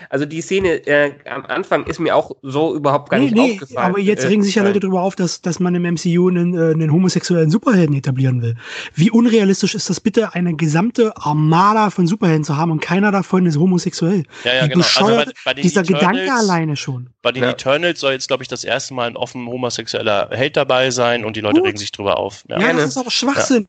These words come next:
Speaker 3: Ja.
Speaker 2: Es ist
Speaker 3: Ja.
Speaker 2: unmöglich, dass davon
Speaker 1: Ja.
Speaker 2: keiner homosexuell ist. Weil Millionen Menschen auf der Welt homosexuell sind. Das gehört nun mal einfach dazu.
Speaker 3: Ja. Und ich finde auch, die Comics haben sich halt weiterentwickelt. Wir, wir,
Speaker 2: Gott sei
Speaker 3: wir
Speaker 2: Dank.
Speaker 3: sind halt nicht mehr in den fünfzigern und in den
Speaker 2: Ja.
Speaker 3: sechzigern.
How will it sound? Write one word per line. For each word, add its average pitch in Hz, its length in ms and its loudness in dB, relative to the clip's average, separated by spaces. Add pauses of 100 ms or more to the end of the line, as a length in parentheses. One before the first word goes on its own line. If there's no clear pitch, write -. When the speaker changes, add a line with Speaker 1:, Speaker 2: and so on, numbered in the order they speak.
Speaker 3:
Ja. - 120 -20
Speaker 2:
Es 196 160 -8
ist 220 140 0
Speaker 3:
Ja. 285 40 2
Speaker 2:
unmöglich, 269 480 0
dass 262 140 -4
davon 226 260 -2
Speaker 1:
Ja. 165 120 0
Speaker 2:
keiner 226 260 0
homosexuell 226 540 0
ist. 202 200 -4 (220)
Weil 214 200 2 (440)
Millionen 240 800 6
Menschen 254 540 2 (520)
auf 190 140 2
der 170 160 2
Welt 160 240 4
homosexuell 170 600 2
sind. 190 240 4
Das 180 120 0
gehört 220 200 4
nun 262 120 6
mal 247 80 2
einfach 233 160 -2
dazu. 247 500 0 (160)
Speaker 3:
Ja. 113 160 0 (480)
Und 135 140 2
ich 139 100 -4
finde 190 180 0
auch, 160 80 0
die 151 140 -8
Comics 175 280 -2
haben 147 100 -2
sich 135 100 -8
halt 135 140 -4
weiterentwickelt. 107 560 -6
Wir, 110 240 -4
wir, 113 140 -10
Speaker 2:
Gott 196 160 2
sei 196 80 2
Speaker 3:
wir 190 40 2
Speaker 2:
Dank. 190 160 2
Speaker 3:
sind 175 100 -2
halt 160 160 -2
nicht 175 140 -8
mehr 180 100 0
in 143 60 -2
den 143 140 -2
fünfzigern 170 440 -4
und 131 60 -4
in 120 60 -4
den 120 120 0
Speaker 2:
Ja. 113 60 -6
Speaker 3:
sechzigern. 170 580 -2